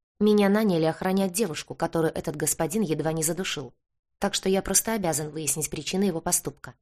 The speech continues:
И мы, с расположенных по соседству деревьев, спрыгнули два рыжих Бьорна, в ушах которых сверкнули жёлтые кристаллы. В руках каждого был готовый к бою миниатюрный арбалет,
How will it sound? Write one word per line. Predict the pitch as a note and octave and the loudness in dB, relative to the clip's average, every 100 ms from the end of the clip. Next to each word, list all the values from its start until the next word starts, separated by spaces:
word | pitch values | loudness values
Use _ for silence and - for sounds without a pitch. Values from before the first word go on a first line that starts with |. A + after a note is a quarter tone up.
| _ _ _ _ | _ _ _ _
И | G3+ | 4
мы, | A#3+ G3 F#3+ - - | 4 4 0 -6 -2
с | - | 0
расположенных | F#3 - E3 F3+ E3 D#3+ - | 0 0 0 0 -2 -4 -2
по | D#3+ | -2
соседству | F#3+ - D#3+ - D3 | 0 -2 -2 -2 -2
деревьев, | C#3+ F#3+ A3 D3+ | -2 -2 -4 2
спрыгнули | - - F#3 G#3+ A3+ | 2 2 0 2 2
два | F#3 F3 | 0 0
рыжих | F#3+ F#3+ G#3 | -2 -2 -2
Бьорна, | A3 F3 C3+ C3+ - _ _ | 0 0 -2 -8 -12 _ _
в | G3+ | -4
ушах | G3 F#3 | -2 -2
которых | - D#3 D3 G3 | -4 -4 -4 0
сверкнули | - F#3+ - D#3 F3+ | 2 2 -2 -2 -2
жёлтые | D3+ D3 D#3 | -2 -6 -8
кристаллы. | - F3 - C3+ - _ _ _ _ _ - | 0 0 0 -6 -18 _ _ _ _ _ -2
В | F#3 | 0
руках | F#3+ A#3 A3 | 0 -2 -4
каждого | - G#3+ E3 D3+ | -4 -4 -2 -2
был | D3 D#3+ | 0 0
готовый | F3 G3+ F3+ | -2 -2 -2
к | D#3+ | -2
бою | C#3+ D#3 G3+ | -2 0 2
миниатюрный | F3 D#3 D3 D3+ D3+ D#3 | 0 -2 -4 -4 -6 -6
арбалет, | E3 D#3 D3 D#3+ - | -6 -6 -6 -8 -14